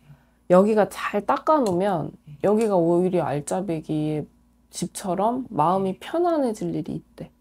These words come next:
Speaker 1: 그리고 우리 아버지 대주님이 뭔가 모르게 기운, 건강 쪽의 기운이 하강세야, 올
Speaker 2: 아.
Speaker 1: 하반기에는.
Speaker 2: 네.
Speaker 1: 근데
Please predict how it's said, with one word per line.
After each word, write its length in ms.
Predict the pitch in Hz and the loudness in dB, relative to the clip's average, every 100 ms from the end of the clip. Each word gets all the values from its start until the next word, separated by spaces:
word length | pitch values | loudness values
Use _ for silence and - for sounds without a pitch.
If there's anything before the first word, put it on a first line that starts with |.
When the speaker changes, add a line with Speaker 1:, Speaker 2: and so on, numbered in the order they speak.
| _ _ _ _ _ _ _ | _ _ _ _ _ _ _
Speaker 1:
그리고 260 | - 214 196 | 2 4 6
우리 160 | 180 | 6
아버지 440 | 156 160 190 196 175 | 6 4 2 0 -2
대주님이 840 | 165 147 180 185 156 175 190 147 - _ _ | -4 -4 0 0 0 -2 -2 -4 -10 _ _
뭔가 360 | - 233 247 226 | 4 4 6 4
모르게 460 | 170 170 175 175 | 2 2 2 0
기운, 440 | 170 - 196 202 - | -2 -2 2 2 -2
건강 500 | - 180 208 240 226 | -4 -2 2 2 0
쪽의 300 | 202 185 175 | -2 -2 -2
기운이 380 | 170 180 175 170 | -4 -2 0 -2
하강세야, 840 | 175 - 269 285 254 175 143 143 - | -4 -6 -2 -2 -2 -2 -4 -6 -4
올 260 | 170 170 170 | 0 0 0
Speaker 2:
아. 40 | |
Speaker 1:
하반기에는. 840 | 220 233 226 185 165 147 160 226 | 0 0 2 0 0 0 -2 -4
Speaker 2:
네. 80 | - - 147 _ _ | -6 -18 -20 _ _
Speaker 1:
근데 460 | - 226 240 262 | 2 4 6 4